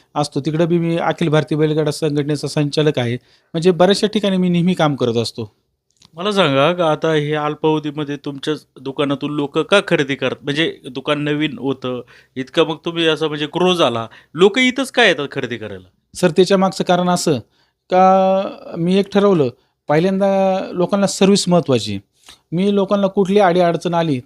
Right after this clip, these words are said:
Speaker 1: तर मी माझ्याकडे सर्व्हिससाठी माणसं ठेवलेली. पहिल्यांदा माझा गिरणीचा मेन व्यवसाय असायचा, काही बिघडलं तर मी माणूस घरी पाठवायचा. त्याच्यानंतर लोकांचं येतं बा रेटची बार्गेनिंग, कारण लोक इथून नारायणगावला जायचे, पुण्याला जायचे खरेदीला, तर मी विचार केला आपल्याकडे रेट का जुळत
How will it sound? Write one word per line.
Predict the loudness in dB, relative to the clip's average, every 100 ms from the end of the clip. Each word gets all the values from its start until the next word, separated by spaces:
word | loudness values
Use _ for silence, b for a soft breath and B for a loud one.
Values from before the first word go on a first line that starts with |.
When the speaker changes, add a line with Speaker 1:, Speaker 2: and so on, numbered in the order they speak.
| -6
Speaker 1:
तर |
मी | -2
माझ्याकडे | 0 0 0 -2
सर्व्हिससाठी | -2 0 0 2 2
माणसं | 2 0 -2
ठेवलेली. | -2 -2 -4
पहिल्यांदा | -2 -2 0
माझा | 0 0
गिरणीचा | 0 0 0 0
मेन | 0 2
व्यवसाय | 2 0
असायचा, | -4 -6 -12 b b b b _
काही | 0 2
बिघडलं | 4 4 2
तर | 2
मी | 0
माणूस | 0 -2 0
घरी | 0 2
पाठवायचा. | 2 0 -4 -6
त्याच्यानंतर | -10 _ _ -2 0 0 0 2
लोकांचं | 2 0 -2
येतं | -2 2
बा | 2
रेटची | 4 2 2 0
बार्गेनिंग, | 2 0 0 -2
कारण | -4 -4 -4 -6 -12 _
लोक | -4 -2 2
इथून | 2 2
नारायणगावला | 0 0 0 0 2
जायचे, | 0 -2
पुण्याला | -4 -2 2
जायचे | 2 0 -2
खरेदीला, | -2 -2 -4 -10 b b b -2
तर |
मी | 0 4
विचार | 4 2 2 2
केला | 4 4
आपल्याकडे | 4 2 0 0 2
रेट | 0 2
का | 2
जुळत | 4 2